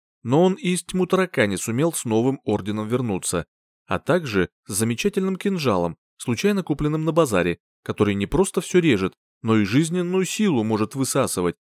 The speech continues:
преобразуя ее в темную энергию. К сожалению, необычные способности Пети привлекли к себе внимание особо доверенных лиц государя,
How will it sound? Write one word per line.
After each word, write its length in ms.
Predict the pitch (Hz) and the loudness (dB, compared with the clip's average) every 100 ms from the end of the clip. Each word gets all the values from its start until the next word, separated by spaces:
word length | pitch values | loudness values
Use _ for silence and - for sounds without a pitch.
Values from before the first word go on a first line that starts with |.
| _ - | _ -2
преобразуя 560 | 101 98 95 104 160 | 0 2 0 2 0
ее 200 | 165 165 | 0 -4
в 100 | - | -4
темную 400 | - 101 104 110 | -4 -2 0 -2
энергию. 480 | 120 98 87 87 80 _ _ _ _ _ - | 0 -2 -2 -4 -6 _ _ _ _ _ -4
К 60 | |
сожалению, 460 | 139 135 196 196 131 | -2 0 0 -2 0
необычные 520 | 117 127 139 - 104 | 0 0 -2 -2 -6
способности 640 | - - - 101 95 - | -2 -4 -2 -2 -4 -6
Пети 400 | 107 196 185 92 _ _ | -4 -4 -2 -2 _ _
привлекли 500 | 120 120 120 - 202 | -2 0 0 -2 -6
к 60 | - | -4
себе 240 | 139 120 | -2 -2
внимание 440 | 113 131 170 175 170 | 0 -4 -4 -4 -4
особо 480 | 127 113 - 175 185 | -4 -4 -4 -2 -2
доверенных 720 | 151 135 107 110 131 135 127 - | 0 0 0 -2 -2 -6 -8 -8
лиц 380 | 98 90 - - | -8 -6 -8 -10
государя, 640 | 117 117 123 113 80 78 | -8 -8 -6 -2 -2 -2